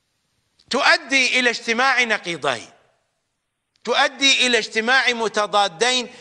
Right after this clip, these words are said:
من جهة واحدة، تؤدي إلى رفض حقيقة أن الأثر يدل على المؤثر، تؤدي، تؤدي، تؤدي، سيرفضها العقل الحجة،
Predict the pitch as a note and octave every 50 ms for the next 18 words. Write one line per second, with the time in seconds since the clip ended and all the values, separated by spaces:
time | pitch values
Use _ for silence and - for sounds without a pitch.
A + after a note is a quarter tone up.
0 | - - E3 F#3+ G#3 G3 E3 A3 A3+ A3 A3 G#3+ G#3+ G3 F#3 F#3 F#3+ F#3 D#3+ -
1 | - B2+ G#2 F2+ E2 - _ _ _ _ _ _ _ _ _ _ _ _ _ _
2 | - - _ _ - C4+ C#4+ D#4 E4 E4 D4+ C#4 D4 C#4+ C#4 C4 - - - -
3 | - _ A#3+ B3+ B3+ B3+ B3+ B3+ C4+ D4+ D#4+ D4 C#4 B3 C#4+ B3 - A#3 A#3+ A#3
4 | - D4+ D4+ - - C4+ B3 - A3+ G#3 E3+ C3 A2 - _ _ _ _ - A3
5 | A#3+ A#3 A#3 A3+ A3 A3 - B3+ C4+ - C4 B3+ B3 B3 A#3+ A3+ G#3+ - - -
6 | - F#3 G3 G#3 G#3 G3 C4 B3+ A#3+ B3 G#3 G3 G#3+ G#3+ G#3 G3+ F#3+ F3+ F3+ D#3+
7 | - - - - A2+ F#2 - - _ _ _ _ _ _ _ _ _ _ _ _
8 | _ _ - D4 D#4+ E4 F4 F4+ F4 D4+ D#4 D#4 C#4+ - - C4 C4+ B3 D4 D#4
9 | C4+ C4+ D4+ D4 C#4 - B3+ B3+ G#3 A3+ A#3 E3+ - - G#2 - - _ _ -
10 | _ _ _ _ _ _ _ _ _ _ _ _ _ _ _ _ _ _ _ _
11 | _ _ _ _ _ _ _ _ _ _ _ _ _ _ _ _ _ _ _ _
12 | _ _ _ _ _ _ _ _ _ _ _ _ _ _ _ _ _ _ _ _
13 | _ _ _ _ _ - - F#3+ G3+ G#3+ G3+ G3+ C4+ D4+ A#3+ C4 A#3 A#3 A3+ G#3+
14 | G#3 F3 F3+ F3 D#3+ D3+ G3 - - E3 D#3+ C#3 A#2 - B2 A2 - - -